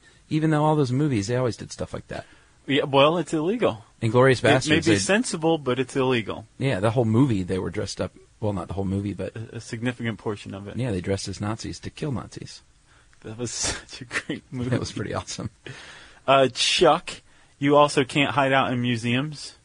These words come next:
Speaker 2: or libraries.
Speaker 1: Well, yeah, you can't, certainly can't bomb 'em.
Speaker 2: Just like, uh, just like a hospital, they're protected as well,
Speaker 1: That's
Speaker 2: which
Speaker 1: right.
Speaker 2: we'll talk a little more about later. Um, and there's certain weapons you can't use. The Hague specifically says, um,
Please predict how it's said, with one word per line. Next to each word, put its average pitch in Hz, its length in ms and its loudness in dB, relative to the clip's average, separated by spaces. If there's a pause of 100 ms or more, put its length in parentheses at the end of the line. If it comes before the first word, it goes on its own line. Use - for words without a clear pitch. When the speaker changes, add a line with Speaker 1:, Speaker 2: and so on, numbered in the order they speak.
(300)
Speaker 2:
or 127 140 4
libraries. 123 720 4 (1120)
Speaker 1:
Well, 117 240 4
yeah, 113 320 2 (180)
you 104 120 -6
can't, 113 220 -2
certainly 123 240 0
can't 110 200 -2
bomb 113 240 2
'em. 95 180 -4 (240)
Speaker 2:
Just - 260 -2
like, 139 260 4
uh, 123 300 4
just - 220 -10
like 131 140 0
a 120 40 0
hospital, 107 560 2
they're 120 180 -2
protected 117 540 -4
as 98 140 -6
well, 123 400 -2
Speaker 1:
That's 101 120 -10
Speaker 2:
which 110 60 -4
Speaker 1:
right. 113 100 0
Speaker 2:
we'll 113 80 -4
talk 123 200 -2
a 120 40 0
little 120 200 2
more 117 160 0
about 104 240 0
later. 117 240 2 (440)
Um, 117 380 4 (420)
and 147 140 4
there's 151 140 4
certain 185 360 -2
weapons 139 440 2
you 113 180 -2
can't 117 300 -2
use. 113 220 -4
The 117 100 -2
Hague 175 360 -2
specifically 147 720 -2
says, 117 500 0 (140)
um, 113 380 2